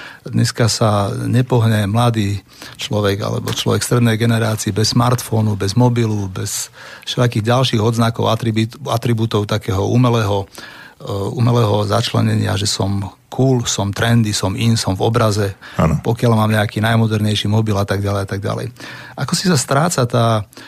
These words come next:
Speaker 1: tá skutočne, e, e, zaujímavá oblasť, e, spoliehať sa na,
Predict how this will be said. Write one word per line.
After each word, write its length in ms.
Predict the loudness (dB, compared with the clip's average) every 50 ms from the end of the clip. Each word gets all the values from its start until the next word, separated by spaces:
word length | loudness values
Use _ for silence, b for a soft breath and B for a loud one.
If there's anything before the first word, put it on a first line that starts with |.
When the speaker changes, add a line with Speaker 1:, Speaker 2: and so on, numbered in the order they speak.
| B B B B
Speaker 1:
tá 480 | -4 0 0 2 2 2 0 0 -2 -4 -6
skutočne, 480 | -8 -4 -2 0 0 0 2 2 2 2
e, 160 | 2 0 -2
e, 80 | -6 -6 -6 -4 -4 -2 -4 -4 -6 -6 -10 _ B B B B B B B B B B -20 -18 -14 -10 -6 -6 -4 -4 -2
zaujímavá 480 | 0 0 2 2 2 4 4 4 2
oblasť, 500 | 2 2 2 2 2 2 2 0 -2 -4 -8
e, 40 | -10 -6 -4 -2 -2 -2 -2 -2
spoliehať 500 | -4 -4 -2 0 2 2 4 2 2 0
sa 220 | 0 0 0 0 0
na, 320 | 0 0 0 -2 -2 -6